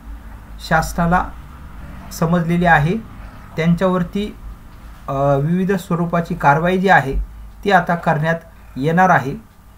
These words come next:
प्रत्येक सीबीएसई शाळांनी आपली मान्यता प्रमाणपत्र शासनाच्या तसेच बोर्डाच्या खाली ते लावावे, जेणेकरून ज्यांची मान्यता आहे, त्याची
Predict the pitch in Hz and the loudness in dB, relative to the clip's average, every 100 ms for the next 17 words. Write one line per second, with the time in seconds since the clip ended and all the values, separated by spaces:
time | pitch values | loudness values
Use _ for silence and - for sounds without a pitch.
0 | - - 160 160 - 214 - 190 170 185 | -20 -10 -6 -6 -4 -6 -4 -2 2 2
1 | 185 - 214 - 156 175 185 147 131 - | 0 -2 -4 0 2 4 4 2 -2 -12
2 | - - - 127 - 196 165 147 160 165 | -20 -18 -8 -6 -2 0 2 2 2 -2
3 | 190 220 - 143 151 170 170 180 151 131 | -2 -6 -4 -2 2 2 0 -2 -2 -4
4 | - - - - - - - 156 156 - | -8 -20 -20 -20 -20 -16 -4 -4 -4 -2
5 | 190 180 208 208 - - - - - - | 0 2 -2 -2 -12 -20 -20 -20 -20 -20
6 | - - - - - - - - 170 214 | -20 -20 -20 -20 -20 -20 -16 -6 -2 0
7 | 160 151 165 180 180 202 202 - 175 190 | 0 2 2 2 2 0 -2 -2 0 2
8 | 135 - - - - - 170 160 139 160 | 0 -6 -18 -20 -20 -8 -2 4 6 6
9 | 165 185 - - 123 151 196 202 180 139 | 2 0 -4 -10 -4 0 0 0 0 -2
10 | 127 - 120 147 160 160 185 151 143 170 | -4 -10 -6 -2 0 0 0 2 2 2
11 | 170 190 139 131 - - - - - - | 0 2 2 -2 -12 -20 -20 -20 -20 -20
12 | - - 165 165 - 208 | -20 -4 -2 -2 -4 -6